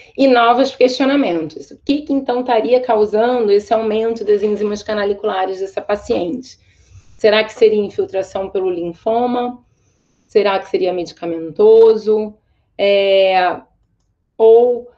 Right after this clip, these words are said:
será que essa paciente estaria fazendo uma sobreposição, uma colangite biliar primária? A gente não pode esquecer que ela tinha um fan desde o início do diagnóstico,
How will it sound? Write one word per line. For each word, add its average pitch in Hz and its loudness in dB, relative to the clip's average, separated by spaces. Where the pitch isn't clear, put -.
será 214 -2
que - -10
essa 208 -4
paciente 202 -10
estaria 208 -6
fazendo 196 -10
uma 185 -14
sobreposição, 190 -10
uma 180 -10
colangite 185 -10
biliar 185 -4
primária? 185 0
A - -6
gente 165 -12
não 185 -10
pode 185 -4
esquecer 202 0
que 208 -8
ela 202 0
tinha 208 -6
um 220 -6
fan 208 0
desde 220 2
o 226 4
início 208 -2
do 190 -6
diagnóstico, 196 -4